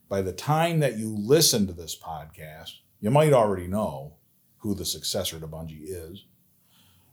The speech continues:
But if you don't,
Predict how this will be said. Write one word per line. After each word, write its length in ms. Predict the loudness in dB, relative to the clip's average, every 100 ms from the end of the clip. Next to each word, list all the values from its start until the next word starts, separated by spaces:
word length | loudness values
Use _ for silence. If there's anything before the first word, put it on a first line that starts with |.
| _ _ _ 2
But 420 | 4 4 2 -8 _ _ _ _ _ _ _ _
if 160 | -6 0
you 80 | 0
don't, 500 | 4 6 6 4